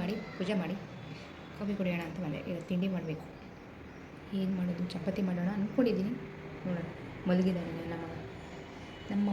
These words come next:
ಪತಿದೇವರು ಡ್ಯೂಟಿಗೆ ಹೋದ್ರು, ಬೆಳಗ್ಗೆನೇ ಹೋಗಿದ್ದು, ಆರು ಗಂಟೆ, ಐದುವರೆಗೆ. So, ನಾನು ಅವನು ಇಬ್ಬರೇ. ಬೇಜಾರು, ಜಗಳ ಮಾಡೋಕ್ಕಾದ್ರೂ ಒಬ್ರು ಬೇಕು ಅನ್ಸುತ್ತೆ. ನಿಮ್ ಜೊತೆ ಅಂತೂ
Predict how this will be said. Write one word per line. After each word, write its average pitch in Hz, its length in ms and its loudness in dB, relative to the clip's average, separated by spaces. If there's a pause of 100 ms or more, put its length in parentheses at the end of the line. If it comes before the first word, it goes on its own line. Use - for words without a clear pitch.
ಪತಿದೇವರು 196 540 6 (600)
ಡ್ಯೂಟಿಗೆ 185 280 4
ಹೋದ್ರು, 170 220 6
ಬೆಳಗ್ಗೆನೇ 175 360 6
ಹೋಗಿದ್ದು, 156 300 2
ಆರು 156 160 0
ಗಂಟೆ, 151 220 0 (460)
ಐದುವರೆಗೆ. 175 420 4 (1600)
So, 185 80 0 (560)
ನಾನು 190 220 4
ಅವನು 170 220 0
ಇಬ್ಬರೇ. 185 220 -2 (1120)
ಬೇಜಾರು, 226 560 0
ಜಗಳ 220 200 0
ಮಾಡೋಕ್ಕಾದ್ರೂ 240 380 -2
ಒಬ್ರು 190 220 0
ಬೇಕು 190 240 -2
ಅನ್ಸುತ್ತೆ. 170 320 -4 (1700)
ನಿಮ್ 247 200 8
ಜೊತೆ 226 160 2
ಅಂತೂ 214 100 -2